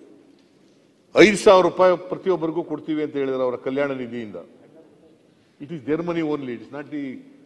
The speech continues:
government's money. ಎಕ್ಸ್‌ಚೆಕರ್ ಇಂದ ಬಿಡುಗಡೆ ಆಗೋ ಮನಿ ಅಲ್ಲ ಅದು. Labor Department.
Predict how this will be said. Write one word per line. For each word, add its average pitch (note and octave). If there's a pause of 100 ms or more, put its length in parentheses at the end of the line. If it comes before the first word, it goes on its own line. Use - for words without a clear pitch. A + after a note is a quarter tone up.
(320)
government's C#3+
money. A#2+ (1500)
ಎಕ್ಸ್‌ಚೆಕರ್ D3
ಇಂದ C#3 (520)
ಬಿಡುಗಡೆ B2+
ಆಗೋ A#2+
ಮನಿ A2+
ಅಲ್ಲ G#2+
ಅದು. F2 (3000)
Labor E3
Department. E3+